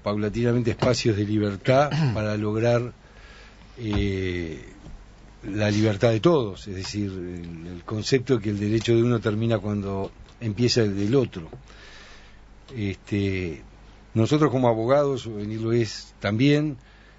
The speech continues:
este, no sé cuál es la opinión de él, pero yo he llegado a la conclusión que uno puede tener todos los códigos, todas las leyes, todos los decretos, los mejores del mundo, la mejor constitución, pero si una sociedad no tiene claro que el derecho de uno termina cuando empieza el del otro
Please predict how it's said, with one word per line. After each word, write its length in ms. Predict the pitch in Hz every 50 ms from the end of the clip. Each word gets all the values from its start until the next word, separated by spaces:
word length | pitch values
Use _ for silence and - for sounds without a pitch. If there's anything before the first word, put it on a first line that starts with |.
| - - -
este, 720 | 117 107 - - - - 110 107 104 101 98 98 95 95 95
no 120 | 110 110
sé 120 | 107 123 113
cuál 160 | 107 120 117
es 100 | 113 104
la 60 | 117
opinión 360 | 110 104 113 113 123 123 131
de 100 | 139 156
él, 100 | 151 131
pero 320 | 104 131 131 123 127 131 127
yo 140 | 135 135 160
he 40 |
llegado 220 | 160 170 170 180 180
a 40 | 170
la 60 | 151
conclusión 560 | 139 151 139 123 131 123 127 - 160 160 151
que 100 | 131 156
uno 120 | 151 143
puede 180 | 120 135 156 151
tener 280 | 120 131 135 143 139 120
todos 240 | - 160 160 156
los 120 | 139 131 -
códigos, 480 | - 147 147 151 147 139 139 131 -
todas 240 | - 160 156 156 147
las 140 | 135 120 110
leyes, 360 | 123 139 139 139 127 123 107
todos 240 | - 143 147 151 139
los 120 | 135 131
decretos, 540 | 117 113 104 - 127 135 139 117 - 131 110
los 100 | 113 110
mejores 340 | 104 - - - 143 139 120
del 140 | 117 110 107
mundo, 320 | 120 131 139 139 131 123
la 200 | 110 104 104 104
mejor 300 | 101 117 110 - 147 131
constitución, 760 | 120 131 123 - 117 98 107 104 - 135 139 139 135 127 110 - - - - - - - - - - - - -
pero 180 | - 127 131 127
si 140 | 127 - 196
una 160 | 208 208 185
sociedad 420 | - 170 143 - 127 131 151 160
no 140 | 160 156 143
tiene 340 | 110 127 151 151 143 123 104
claro 360 | 107 127 135 143 143 143 131
que 80 | 117 117
el 100 | 113 107
derecho 360 | 113 113 135 135 123 139 123
de 100 | 120 120
uno 260 | 131 143 143 131 117
termina 520 | 101 113 107 107 113 127 131 131 127 117
cuando 240 | 92 101 104 104 104
empieza 380 | 101 92 - 117 123 117 - 120
el 100 | 107 104
del 180 | 101 101 104 120
otro 420 | 117 110 - - 104 101 104 101